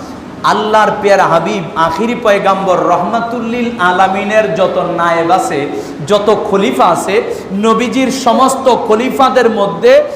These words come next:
সমস্ত গোলামদের মধ্যে সর্বপ্রথম গোলাম হলো আদম নবী। এই মনোযোগ, নবীজির গোলামের যদি এত এলেম, নবীজির খলিফার যদি এত ইলমে গায়েব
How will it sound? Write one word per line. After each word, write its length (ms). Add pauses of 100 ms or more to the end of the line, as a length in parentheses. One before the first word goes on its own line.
(120)
সমস্ত 540
গোলামদের 840
মধ্যে 640
সর্বপ্রথম 1080
গোলাম 360
হলো 320
আদম 280
নবী। 340 (1400)
এই 340
মনোযোগ, 520 (1040)
নবীজির 500
গোলামের 640
যদি 260
এত 160
এলেম, 360 (1200)
নবীজির 600
খলিফার 500
যদি 220
এত 220
ইলমে 340
গায়েব 380